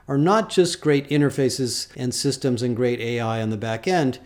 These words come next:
but your ability to customize, configure, and create solutions for your company in these platforms. Now, I know I just covered a lot, and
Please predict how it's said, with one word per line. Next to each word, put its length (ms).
but 380
your 400
ability 480
to 120
customize, 800
configure, 760
and 200
create 640
solutions 580
for 200
your 260
company 720
in 120
these 200
platforms. 720
Now, 80
I 80
know 160
I 60
just 240
covered 260
a 60
lot, 560
and 340